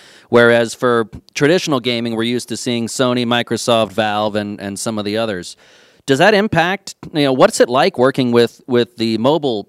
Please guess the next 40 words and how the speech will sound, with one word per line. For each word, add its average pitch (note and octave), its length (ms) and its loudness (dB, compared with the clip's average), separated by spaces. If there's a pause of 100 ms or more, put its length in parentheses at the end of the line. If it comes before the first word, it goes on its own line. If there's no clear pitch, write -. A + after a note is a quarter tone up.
(160)
platforms G#2+ 840 -4
rather A2+ 280 -2
than, G#2+ 560 -6 (140)
uh, G2 240 -6
some A#2 220 -6
of A2+ 40 -4
the A2+ 120 -2
other A#2+ 180 -2
ones A2+ 220 -6
that A2+ 80 -6
we G#2+ 100 -6
see A2 220 -10
for G#2+ 100 -10
traditional A#2 480 -6
gaming? G2 460 -6
And G#2 320 -4
does G#2+ 140 -6
that B2 280 -4 (400)
impact C3+ 420 -2
what C#3 140 -4
you C3 80 -2
can F#2+ 140 -6
publish E3+ 500 2
or A2 60 -4
your F#2 160 -8
timelines D3+ 600 0
or A2 60 -2
the G2 100 -8
cost - 280 0
of A2 80 -6
development? B2+ 560 -2
Can B2 80 -10
you A2 80 -6
tell C3+ 160 -2
us C#3 80 -4
a C#3+ 60 -6
little C#3 160 -4
bit C3+ 100 -6
about C3+ 220 -6
that? D#3 300 -8